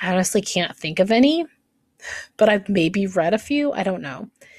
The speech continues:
Um, it's not a rare pair that I read very often, obviously, but I ended up reading this for that fic rec, and it, wow, it was so good.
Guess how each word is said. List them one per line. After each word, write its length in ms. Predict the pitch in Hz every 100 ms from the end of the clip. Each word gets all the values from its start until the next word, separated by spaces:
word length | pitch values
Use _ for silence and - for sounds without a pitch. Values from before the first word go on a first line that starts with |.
| - _ _ _ _ _
Um, 240 | - 156 151
it's 200 | 202 -
not 180 | 214 254
a 40 |
rare 200 | 269 196
pair 240 | 185 190 180
that 220 | 170 160
I 100 | 156
read 280 | 156 151 147
very 200 | 156 160
often, 300 | 135 - 143
obviously, 460 | 135 143 - 143
but 240 | 139 139 - _
I 160 | - 190
ended 200 | 226 294
up 160 | 311
reading 280 | 247 220 190
this 260 | 175 170 -
for 120 | 175
that 200 | 160 -
fic 260 | 214 214
rec, 280 | 180 147 - -
and 360 | 175 147 147 170 _ _ _ _ 175 _ _ _ _ -
it, 180 | 185
wow, 500 | 165 156 - - 160 -
it 80 | -
was 200 | 180 170
so 520 | - - 175 165 156
good. 460 | 147 147 135 135 -